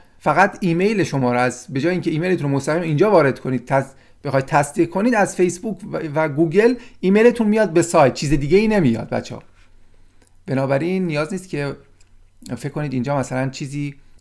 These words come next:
اطلاعاتی از شما میاد، مثلاً به پسورد شما و اینا. نه، فقط ایمیل شما و اسم شماست که اینجا هم بخواید ثبت نام کنید، می‌تونید برید توی بخش ثبت نام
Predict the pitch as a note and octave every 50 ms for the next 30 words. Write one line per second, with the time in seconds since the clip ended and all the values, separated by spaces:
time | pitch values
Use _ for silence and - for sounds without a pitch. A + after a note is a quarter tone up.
0 | - C#3+ C3 - C3 B2+ - D3 F3 B2+ G#2+ - - A#2+ A#2 A2 A2 G#2+ G#2+ G#2
1 | A2 A#2 G#2 - - A2 G#2+ G#2 G2 A2 F#3 G#2 - - _ _ _ _ _ _
2 | _ _ _ - C#3+ B2+ - - - C#3+ D3+ C#3+ C#3+ C#3 - C3+ B2+ A#2+ A#2 A2+
3 | A2 A2 G#2+ A2 C#3 D3 - - - - - - - B2 B2 C#3+ E3 F#3 F#3 F#3
4 | - - - - - - - _ - - - - - - D#3+ D#3+ E3+ F#3+ G#3 A#3
5 | A#3 - - A3 A3+ A3+ G#3+ F#3+ - F#3 G#3 G#3 - D#3+ C#3 C3 - C#3 C3 B2+
6 | B2+ B2+ - D#3 D3 D3 D3+ D3 - - D#3+ C#3+ C3 D#3+ F3+ G3 G3+ F#3+ F#3 -
7 | - - D3+ C#3+ C#3+ C#3 - - D3+ D3+ D3+ - E3 D#3+ F3+ G#3+ A3+ A3+ - D#3+
8 | D#3+ F#3 G#3+ A#3 A3+ - - _ _ _ _ _ - C#3 B2+ - D3 D#3+ D3 D3
9 | F3+ F#3 G3+ G3+ - _ _ _ _ _ _ - _ _ _ _ _ _ _ -
10 | C#3+ C#3 C#3 D#3 D#3 - - B2+ - - B2+ B2 - - C#3+ C#3+ D#3+ F#3 G#3+ A3
11 | A#3